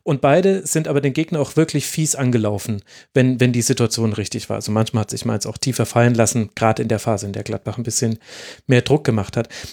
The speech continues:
Aber diese beiden, die greifen so gut ineinander, wie in dieser Saison noch kein Offensivpaar zusammen, äh, ineinander gegriffen hat bei Mainz null fünf. Das ist einfach eine sehr, sehr gute Kombination an, an verschiedenen Spielertypen, der, der, die da gerade auch auf dem Feld stehen.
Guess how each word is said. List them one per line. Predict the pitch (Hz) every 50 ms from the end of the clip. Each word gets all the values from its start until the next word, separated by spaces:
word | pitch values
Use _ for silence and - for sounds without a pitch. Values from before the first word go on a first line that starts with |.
| - _ -
Aber | 151 127 139
diese | - - - 175 214 208 208
beiden, | 170 165 156 165 165 156 139 120 113 - _ _ _ _ _ _ _ _ _ - - - -
die | 151
greifen | - 143 156 156 - 185
so | - 175 208 214
gut | - 220 -
ineinander, | 151 160 160 147 143 151 151 151 151 135 135 131 -
wie | 147 147 165
in | - - 160 139
dieser | 123 170 196 - 220 170
Saison | - 170 147 143 151 135 202 196
noch | 160 143 -
kein | - - 165 190 220 220
Offensivpaar | 202 - - 160 143 - 180 196 - - - 165 165 160
zusammen, | - 156 147 156 165 190 190 165 - - - - - - - _
äh, | - 151 139 139
ineinander | - 160 156 151 147 156 180 202 160 117
gegriffen | 113 - - 110 - - 110
hat | 107 -
bei | - 107
Mainz | 107 110 104 104 -
null | - 107
fünf. | - - 110 107 - -
Das | - 117 110
ist | 143 120 -
einfach | 139 139 - 147 139 -
eine | 135 123
sehr, | 117 123 135 151 156
sehr | 143 143 131
gute | - - 139 - 135
Kombination | - - 135 127 123 123 - - 139 139 139
an, | 127 127 120 117 123 123 _ _ _ - - - - - -
an | 147
verschiedenen | - - 131 - - 143 147 131
Spielertypen, | 120 - - 160 151 139 120 - - - 117 - - 110
der, | 104 113
der, | 104 - 113 110
die | - - 135 120
da | 120 110
gerade | - 110 104 104 107 110 113
auch | 104 104 107
auf | 107 -
dem | 113 107
Feld | - - 117 113 -
stehen. | - - 113 117 120 113